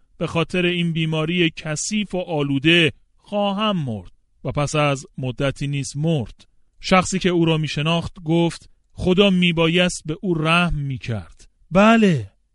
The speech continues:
خدا می‌خواست به این مرد رحمت خود را نشان دهد،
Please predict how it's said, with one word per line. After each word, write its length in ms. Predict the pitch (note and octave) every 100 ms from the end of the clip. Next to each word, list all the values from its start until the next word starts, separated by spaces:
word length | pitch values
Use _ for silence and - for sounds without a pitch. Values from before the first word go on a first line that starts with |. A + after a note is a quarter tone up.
| _ _
خدا 360 | - A3+ A#3+
می‌خواست 520 | A3 G3 F3 A3 -
به 80 | -
این 280 | F3+ F#3 E3+
مرد 400 | F3+ G3 F#3+ - - _
رحمت 800 | D#3+ F3 F3 D3 E3+ G#3 B3 -
خود 280 | G#3+ G3+ F#3
را 120 | F#3
نشان 400 | F3 D#3+ - D#3
دهد، 540 | D3 C#3 C3+ A#2+ G#2